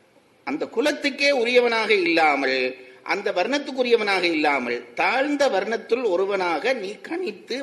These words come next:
மதிக்கப்படாமல் விடப்படுவாய் என்பதைத்தான் சொல்லுகிறார். இது ரொம்ப நீங்க கவனிக்க வேண்டிய விஷயம்.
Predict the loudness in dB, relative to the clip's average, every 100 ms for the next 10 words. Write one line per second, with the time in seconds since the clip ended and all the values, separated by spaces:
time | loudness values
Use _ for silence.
0 | -8 -8 -8 -10 -4 -4 -2 -2 -2 -2
1 | -2 -6 -4 -2 -2 -2 -2 -2 -2 -2
2 | -6 -8 -6 -6 -8 -8 -10 -10 -12 -18
3 | -20 -20 -20 _ _ _ _ _ _ _
4 | _ _ _ _ -2 0 0 0 2 2
5 | 2 0 0 0 0 0 0 -2 -4 -8
6 | -6 -6